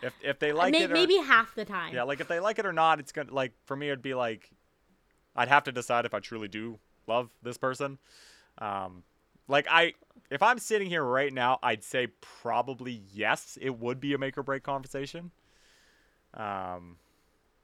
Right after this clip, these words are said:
Speaker 1: but I've had people who love it and we broke, so <laughs>
Speaker 2: Yeah, that, that is a good point,
Speaker 1: Like, like,
Speaker 2: right?
Speaker 1: it
Speaker 2: It's one of those things that maybe that will tell you that you really love them if they decide,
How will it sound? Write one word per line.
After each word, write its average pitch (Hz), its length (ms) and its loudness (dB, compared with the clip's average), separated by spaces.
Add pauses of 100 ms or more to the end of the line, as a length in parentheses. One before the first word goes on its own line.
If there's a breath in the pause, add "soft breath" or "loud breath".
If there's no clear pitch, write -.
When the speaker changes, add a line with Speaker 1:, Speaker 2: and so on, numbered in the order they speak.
(420)
Speaker 1:
but 165 240 4 (480)
I've 117 140 -4
had 143 160 -2
people 147 260 -4
who 139 80 -4
love 143 220 0
it 151 140 -2 (100)
and 127 340 -10
we 127 80 -10
broke, 123 240 -6 (180)
so 98 320 -8 (800)
<laughs> - 680 -16 (200)
Speaker 2:
Yeah, 285 320 2 (200)
that, 285 200 4
that 370 260 12
is 349 140 -2
a 427 80 -2
good 262 280 -4 (100)
point, 202 400 -8
Speaker 1:
Like, - 100 -18 (160)
like, - 140 -2
Speaker 2:
right? 208 160 -2
Speaker 1:
it 247 60 0
Speaker 2:
It's 247 160 -4
one 240 100 -4
of 247 60 -4
those 240 180 -4
things 233 240 -6
that 220 220 0 (580 soft breath)
maybe 247 380 4
that 240 200 2
will 240 140 -2
tell 214 360 -2
you 220 600 -4
that 220 160 -2
you 220 140 -6
really 208 320 -6
love 226 260 -2
them 165 240 -18 (340)
if - 460 -8
they 214 140 0
decide, 196 540 -2